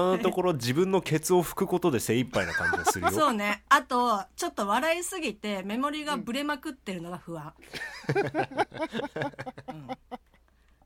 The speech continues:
Speaker 2: 感じですけど。
Speaker 1: ちょ-、ちょっとさ、
Speaker 2: うん。
Speaker 1: あの、まあ、番組一本分今撮ってるから、
Speaker 2: はい。
Speaker 1: ちょっとここでもう一回仕切り直しをさせてもらっていいかな？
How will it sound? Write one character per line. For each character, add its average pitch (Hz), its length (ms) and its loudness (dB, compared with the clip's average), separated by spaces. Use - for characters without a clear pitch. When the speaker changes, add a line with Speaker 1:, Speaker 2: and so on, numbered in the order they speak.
Speaker 2:
感 160 200 -12
じ 156 120 -16
で 151 140 -16
す - 120 -20
け - 120 -20
ど。 - 200 -20
Speaker 1:
ち - 120 -8
ょ-、 147 40 -8
ち 226 80 -4
ょ 233 40 0
っ - 20 -16
と 147 80 -6
さ、 98 220 -8
Speaker 2:
う 135 40 -6
ん。 - 0 -
Speaker 1:
あ 131 140 -4
の、 123 240 -4
ま 175 100 -8
あ、 170 40 -4
番 156 240 -2
組 220 180 -4
一 208 60 -6
本 220 220 -2
分 220 120 -4
今 175 160 -2
撮 151 120 -10
っ 151 40 -12
て - 160 -8
る 85 60 -10
か 82 120 -14
ら、 85 280 -8
Speaker 2:
は 214 100 -8
い。 - 0 -
Speaker 1:
ち - 20 -4
ょ - 20 -6
っ - 40 -10
と - 40 -14
こ 156 160 -12
こ 202 120 -6
で 190 160 -6
も 151 140 -6
う 175 60 -4
一 180 40 -10
回 185 180 -6
仕 - 120 -12
切 180 80 -8
り 190 140 -10
直 190 180 -4
し 190 140 -6
を 185 60 -4
さ 175 140 -6
せ 180 100 -6
て 175 100 -10
も 170 120 -6
ら 170 60 -4
っ 170 40 -10
て - 120 -14
い 190 40 -8
い 175 40 -12
か 113 100 -6
な？ 160 140 -16